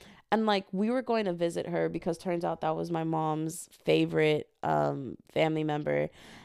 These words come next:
And I'm trying to be really vague because, again, it's, like, it's my family, it's my mom's family, th-, there's other f-, people involved. And so, um, I don't wanna give away too much information, you know, but I can tell my experience of how we found out, 'cause I just,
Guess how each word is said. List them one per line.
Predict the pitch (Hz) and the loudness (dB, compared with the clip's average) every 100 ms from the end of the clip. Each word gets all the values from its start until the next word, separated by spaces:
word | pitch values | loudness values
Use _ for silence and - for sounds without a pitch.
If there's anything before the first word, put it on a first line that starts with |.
| - - | -14 0
And | 160 156 151 151 | 4 4 4 2
I'm | 196 | 0
trying | 214 285 | 0 0
to | |
be | 277 233 | 0 2
really | 185 175 | 2 0
vague | 160 139 143 165 | 0 0 -2 -2
because, | 170 165 170 - | -6 -2 -4 -2
again, | 165 147 127 | -2 -2 -2
it's, | 156 - | -6 -4
like, | 147 - - - | -4 -6 -18 -6
it's | 175 170 - | -6 -4 -8
my | 196 214 233 | -4 -2 -2
family, | 226 220 214 214 | -2 -2 -2 -4
it's | 202 175 | -6 -6
my | 151 | -4
mom's | 160 160 170 | -2 -2 -4
family, | 170 160 156 147 143 | -4 -4 -4 -6 -6
th-, | - 180 - | -6 -6 -4
there's | 175 175 | -2 0
other | 175 | 0
f-, | 175 - | 0 -6
people | - 170 170 | -6 -2 0
involved. | 165 151 147 147 147 - - - - - - | 0 0 0 0 -2 -8 -20 -20 -20 -12 0
And | 165 165 | 2 2
so, | - 160 151 151 - | 2 2 4 2 -2
um, | 156 143 139 139 160 _ _ _ _ _ _ - | -2 -2 -2 -6 -12 _ _ _ _ _ _ -6
I | 180 | 0
don't | 180 | 2
wanna | 185 | 2
give | 175 | 0
away | 151 147 151 | 2 0 -2
too | - | -4
much | 151 143 | -4 -4
information, | 143 151 139 139 156 | -6 -6 -6 -6 -4
you | 156 | -2
know, | 151 147 | -2 -2
but | 165 | -2
I | |
can | 170 208 208 | -2 -4 -4
tell | 208 208 | -2 -2
my | 202 202 | -2 -4
experience | 190 - 180 165 - - - - - | -8 -6 -6 -6 -10 -20 -20 -12 -4
of | 170 | 2
how | 170 | 2
we | 170 | 2
found | 170 160 156 | -2 -2 0
out, | 139 - - | -2 -4 -4
'cause | - 160 | -2 0
I | - 175 | 4 4
just, | 185 175 | 2 -2